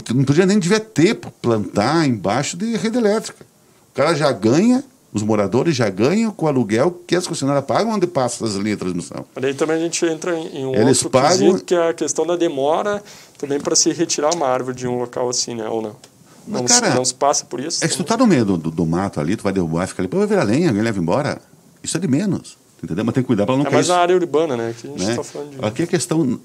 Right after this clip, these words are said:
Speaker 1: na zona rural, com os eucaliptos, tudo aqui, cara, esses aqui caem, arrebenta as redes. Então tem que tirar eles próximo das redes. Não, tu não vai plantar. Lógico que vai plantar. Agora, o que que tu pode fazer, ah, ampliar o projeto? Por exemplo, assim, ó,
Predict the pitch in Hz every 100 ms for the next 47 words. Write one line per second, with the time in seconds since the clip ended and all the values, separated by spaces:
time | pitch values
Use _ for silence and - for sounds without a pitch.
0 | - 110 143 196 143 127 113 95 87 95
1 | 98 92 78 82 - 76 76 87 - 82
2 | 73 - 107 110 - 90 95 - 120 -
3 | 117 175 - - 87 78 73 185 226 90
4 | - 69 - _ _ _ - - - _
5 | 98 95 123 131 - 151 107 123 135 131
6 | 135 131 123 143 156 139 151 95 - -
7 | 131 196 233 196 160 135 101 101 76 -
8 | _ _ - - - 185 202 113 85 -
9 | - _ _ - - - - - _ _
10 | _ _ - - - - 101 135 123 151
11 | 185 - 151 131 - 101 90 104 90 -
12 | - - - _ 92 110 120 131 135 117
13 | 95 85 78 62 - - _ _ 90 85
14 | 82 -